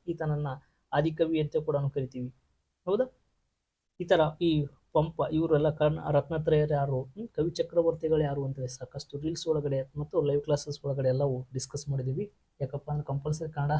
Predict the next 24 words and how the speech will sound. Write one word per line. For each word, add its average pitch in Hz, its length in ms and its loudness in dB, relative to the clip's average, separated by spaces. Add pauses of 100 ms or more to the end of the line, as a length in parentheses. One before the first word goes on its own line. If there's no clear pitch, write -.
(260)
ರಿಲೇಟೆಡ್ 151 340 2
ಎಕ್ಸಾಮ್‌ಗೆ 143 640 -4 (320)
ಎಲ್ಲ 156 180 4
ಕ್ವಶನ್ಸ್‌ಗಳು 160 760 -2
ಬಂದೋಗಿದ್ದಾವೆ. 127 540 0 (520)
ನೆಕ್ಸ್ಟ್ - 240 -2
ಕ್ವಶನ್ಸ್ 196 380 -4
ಏನ್ 165 140 -2
ನೋಡ್ರಿ, 151 240 2
ನಿಮ್ಗೆ 175 680 0
ಗಾದೆ 160 240 4
ಮಾತುಗಳು 156 460 2
ಒಂದಿಷ್ಟು 143 340 -2
ಗೊತ್ತಿರಬೇಕು. 131 600 -4 (480)
ಸಿಂಪಲ್ 190 400 -2
ಗಾದೆ 170 200 4
ಮಾತು 156 220 0
ಕೇಳಿದ್ದಾನೆ, 135 440 0 (340)
"ಆಳಾಗಬಲ್ಲನು", 165 840 4 (180)
ಇದನ್ನ 208 240 2
ಗಾದೆ 147 240 4
ಮಾತು 156 220 -2
ಕೇಳಿ 147 220 2
ಕೇಳಿರ್ತಿರ್ತೀರಿ. 127 600 -6